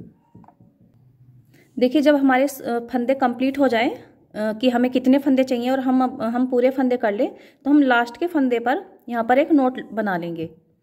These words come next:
क्योंकि ये फंदे खुले हुए रहते हैं। यहाँ पर हम एक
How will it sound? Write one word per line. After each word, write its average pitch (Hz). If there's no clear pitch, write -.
क्योंकि 220
ये 254
फंदे 254
खुले 254
हुए 254
रहते 254
हैं। 294
यहाँ 220
पर 226
हम 226
एक 226